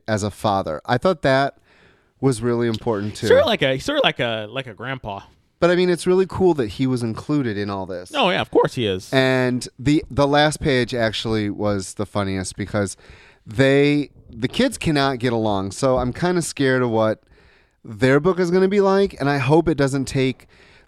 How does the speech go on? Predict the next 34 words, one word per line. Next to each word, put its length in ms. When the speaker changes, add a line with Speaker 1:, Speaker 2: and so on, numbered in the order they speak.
Speaker 1:
the 120
annoying 400
factor 520
and 360
rev 220
it 80
up, 260
because 340
this 300
Speaker 2:
Well, 160
which 240
annoying? 320
Who's, 220
who, 440
are 120
they 100
both 220
annoying, 360
or 80
is 140
one 440
character 300
annoying? 320
Be 120
honest. 420
Speaker 1:
I 140
am. 340
I 80
find 400
both 240
of 140
them 200
together 600
annoying. 560